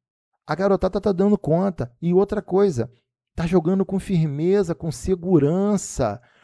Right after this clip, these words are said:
Um time desacreditado de parte de baixo de tabela, hoje figura na sexta colocação, ao lado do Bahia. Quinto Bahia, sexto Botafogo, circula ali numa boa colocação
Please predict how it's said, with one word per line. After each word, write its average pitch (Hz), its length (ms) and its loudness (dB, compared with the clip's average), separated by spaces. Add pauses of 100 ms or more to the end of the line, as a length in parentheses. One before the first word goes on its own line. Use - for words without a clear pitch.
(160)
Um 185 120 2
time 220 260 0
desacreditado 185 1300 0
de 170 260 0 (880)
parte 226 300 -2
de 175 100 -2
baixo 151 380 2
de 143 100 -2
tabela, 160 640 0 (300)
hoje 180 340 6
figura 160 480 0
na 156 140 0
sexta 180 480 -2
colocação, 156 680 0
ao 151 100 2
lado 139 240 0
do 127 80 -2
Bahia. 147 560 0 (600)
Quinto 202 320 0
Bahia, 175 540 2
sexto 170 420 -2
Botafogo, 156 720 0
circula 175 560 2
ali 156 320 0 (400)
numa 175 260 0
boa 165 460 2
colocação 156 960 -2